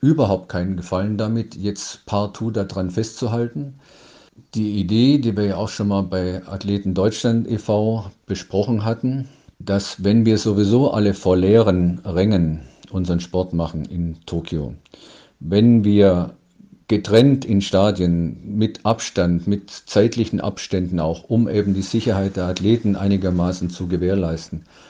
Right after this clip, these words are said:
Sport treiben, könnte man ja auch weltweit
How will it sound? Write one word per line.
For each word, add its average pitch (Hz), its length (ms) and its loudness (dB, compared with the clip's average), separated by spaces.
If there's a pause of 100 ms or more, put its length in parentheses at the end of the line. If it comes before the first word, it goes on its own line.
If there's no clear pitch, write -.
Sport - 400 -2
treiben, 101 520 -2 (480)
könnte 117 260 2
man 110 220 4
ja 107 160 2
auch 98 340 -4
weltweit 104 920 0